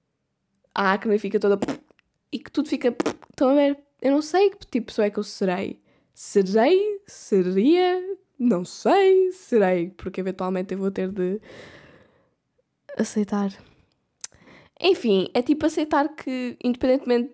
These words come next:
de que tamin-, que caminho le-, forem, vai sempre haver, tipo, alguma coisa que vos pode matar e que, tipo, há uma grande probabilidade de vos matar. Mas se calhar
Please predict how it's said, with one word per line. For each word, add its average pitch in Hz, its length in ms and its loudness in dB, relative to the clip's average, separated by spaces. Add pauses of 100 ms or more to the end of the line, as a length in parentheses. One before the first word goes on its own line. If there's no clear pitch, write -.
(140)
de 247 80 0
que - 120 -8
tamin-, 226 400 2 (160)
que - 140 -16
caminho 214 880 2
le-, 202 200 -2
forem, 202 600 -2 (400)
vai 214 120 0
sempre 233 220 -2
haver, 214 200 2
tipo, 214 400 -10 (1300)
alguma 214 300 0
coisa 220 300 0
que - 240 -16
vos - 140 -12
pode 208 260 2
matar 202 460 2 (340)
e - 80 -2
que, - 100 -16
tipo, 196 400 -4 (240)
há 196 140 4
uma 196 200 4
grande 190 220 4
probabilidade 202 460 2
de 214 60 -4
vos 214 80 0
matar. 196 460 0 (680)
Mas 226 220 4
se - 60 -10
calhar - 320 -2